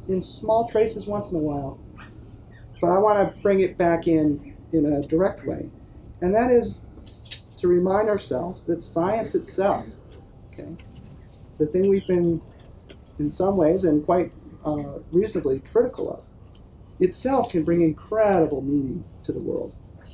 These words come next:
And that science itself is an incredibly creative and imaginative act itself.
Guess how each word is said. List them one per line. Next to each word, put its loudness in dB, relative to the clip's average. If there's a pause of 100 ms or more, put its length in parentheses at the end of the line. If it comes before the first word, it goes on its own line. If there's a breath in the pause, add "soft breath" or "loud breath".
(540)
And 4
that 4
science 2
itself 2
is 2
an 2
incredibly 0
creative 4
and 2
imaginative 0
act -10
itself. -4